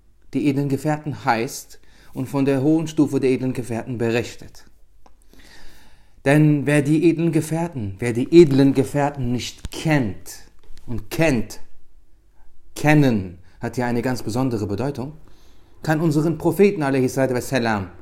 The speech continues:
nicht kennen. Das ist unmöglich. Das eine ist abhängig von dem anderen. Denn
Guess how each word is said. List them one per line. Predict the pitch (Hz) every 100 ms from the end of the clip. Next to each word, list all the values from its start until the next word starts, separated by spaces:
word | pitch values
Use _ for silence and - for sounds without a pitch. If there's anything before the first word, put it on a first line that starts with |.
| - -
nicht | 113 107 -
kennen. | - 131 104
Das | 107 139
ist | 165
unmöglich. | 226 202 208 233 - 98 - - - -
Das | 127
eine | 160 180 214
ist | 190 -
abhängig | 180 180 175
von | 180
dem | 165
anderen. | 185 190 120 98 - - - - - - - - - - - - - - - - - -
Denn | 156 160